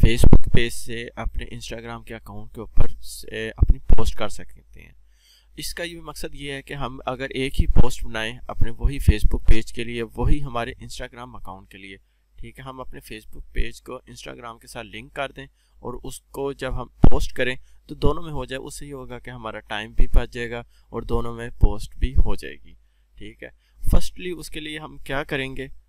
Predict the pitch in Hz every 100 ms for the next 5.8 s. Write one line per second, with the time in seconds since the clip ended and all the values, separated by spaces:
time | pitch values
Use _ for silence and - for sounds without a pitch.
0 | - 113 120 131 135 127 127 135 123 113
1 | 113 120 127 - - 104 - 117 123 113
2 | - - - 104 101 - 123 131 135 127
3 | 127 127 127 - 110 - 120 _ _ _
4 | - - - - 147 - 127 135 139 127
5 | 131 135 - 120 131 117 -